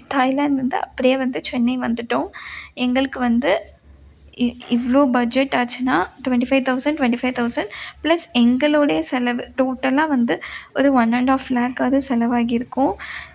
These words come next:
ஆஹ், நீங்க பட்ஜெட் ஃப்ரெண்ட்லியா போகணும் அப்படின்னு நினச்சிங்கன்னா, ஜி ஏ டி டி டிராவல்ஸையும் வந்து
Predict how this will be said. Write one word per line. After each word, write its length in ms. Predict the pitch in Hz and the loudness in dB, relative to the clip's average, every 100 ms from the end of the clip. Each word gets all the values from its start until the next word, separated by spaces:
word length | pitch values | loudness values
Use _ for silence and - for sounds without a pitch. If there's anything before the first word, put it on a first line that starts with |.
| - | -4
ஆஹ், 320 | 247 240 233 | 0 2 2
நீங்க 300 | 233 254 262 277 | 2 2 4 4
பட்ஜெட் 360 | 247 240 269 | 4 2 -2
ஃப்ரெண்ட்லியா 360 | - 247 262 269 | 0 2 2 0
போகணும் 500 | 269 247 247 240 254 | 0 0 2 2 0
அப்படின்னு 340 | 254 247 240 233 | 0 0 2 2
நினச்சிங்கன்னா, 540 | 233 262 226 233 262 403 381 392 - - - - - | 0 0 0 2 0 -2 -4 -4 -6 -12 -12 -10 -4
ஜி 180 | 240 240 | -2 4
ஏ 140 | 269 285 | 4 4
டி 120 | 254 | 2
டி 120 | 247 | -2
டிராவல்ஸையும் 640 | 240 247 247 240 - 277 294 | -2 0 0 2 0 0 -2
வந்து 280 | 247 247 | -2 -2